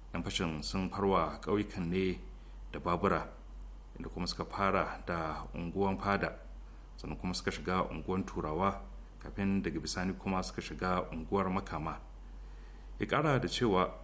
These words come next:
ko shakka babu, irin waɗannan matakai da 'yan ta'addan suke ɗauka a baya-bayan nan, lamari ne wanda yake buƙatar haɗin kan al'ummar jihar Kaduna baki ɗaya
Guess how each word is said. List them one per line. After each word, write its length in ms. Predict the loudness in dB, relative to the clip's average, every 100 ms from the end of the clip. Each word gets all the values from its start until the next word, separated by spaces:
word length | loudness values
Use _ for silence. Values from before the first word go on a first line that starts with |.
| -4
ko 80 | -2
shakka 240 | 4 6
babu, 380 | 6 4 2 0 4
irin 180 | 4 4
waɗannan 400 | 4 6 8 6
matakai 380 | 4 -2 2 4
da 160 | 4 4
'yan 140 | 2
ta'addan 380 | 2 0 2 0
suke 180 | 2 0
ɗauka 480 | 2 0 2 2 2
a 60 | 0
baya-bayan 480 | 0 2 4 4 4
nan, 120 | 2 -6 -12 -12 -10 -10 -2
lamari 320 | 2 4 6
ne 100 | 6
wanda 180 | 4 2
yake 180 | 0 -4
buƙatar 400 | 0 0 0 -2
haɗin 300 | -2 -2 -4
kan 280 | -2 -2 -2 -6
al'ummar 560 | -6 -2 0 2 2 -2
jihar 240 | -4 -4 -6
Kaduna 400 | -2 2 4 4
baki 360 | 2 -2 -6 -2
ɗaya 240 | -2 -2